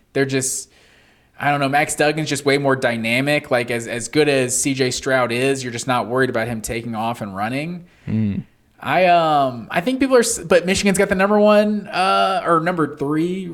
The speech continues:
Speaker 1: uh, run D in the, in all of college football. So I think, I think T C U has to stay balanced in order to win. Like, if it's all on Max Duggan passing, I don't, I don't think there's a way they can win. I think they have to,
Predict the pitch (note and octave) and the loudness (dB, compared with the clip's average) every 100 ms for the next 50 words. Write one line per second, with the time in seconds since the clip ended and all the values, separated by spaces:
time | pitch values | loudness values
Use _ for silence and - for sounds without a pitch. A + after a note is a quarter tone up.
0 | D3+ A#2 C#3+ C#3 C3+ C3+ B2+ A2+ C3 D#3+ | -14 -10 -6 -4 -2 -2 -4 -6 0 2
1 | E3+ F3 F3+ F3 F3 E3+ E3+ C3 - - | 2 0 2 2 0 -2 -6 -10 -14 -4
2 | D3+ E3 D#3 F3+ E3+ E3+ - G#3+ C3 F2+ | 2 4 4 2 2 2 0 0 0 -2
3 | C#2+ - C#3+ C#3 C3 - D3+ F3+ - F#3 | -6 -8 -4 -2 -2 -4 -6 -6 -8 -4
4 | G#3 A3+ - - _ - G#3 G#3 E3+ F3 | -2 -2 -6 -20 _ -4 -4 -4 -2 4
5 | F3 - D3+ D3 C#3+ - C3 C3 A#2 A2+ | 4 4 0 0 -2 -8 -8 -6 -6 -4
6 | A2 G2+ E2+ F2 G2 A2+ G2+ G2 G2 F2+ | -4 -6 -10 -14 -12 -10 -10 -12 -14 -14
7 | F2 G#2+ C3+ C#3+ - - D3 E3 D#3+ D3 | -12 -10 -6 -6 -4 2 4 6 4 0
8 | C#3 C#3 C3+ C3+ C#3 C3+ C3+ C3 B2 B2+ | -4 -4 -2 0 0 0 -2 -4 -6 -14
9 | - _ _ _ _ - C3 D3+ - F3+ | -20 _ _ _ _ -2 0 0 -2 -2
10 | F#3 F3 C#3 C#3 - C#3 C3+ C3 C3+ B2+ | -2 -2 0 0 -2 -4 -6 -6 -6 -6
11 | B2+ A#2 A#2 A2+ G#2+ G2 G#2 G2 A2 C3+ | -4 -4 -4 -6 -8 -8 -8 -6 -6 -6
12 | A#2+ C3 C3 C3 A#2+ A2 G#2 | -4 -2 -4 -4 -6 -6 -10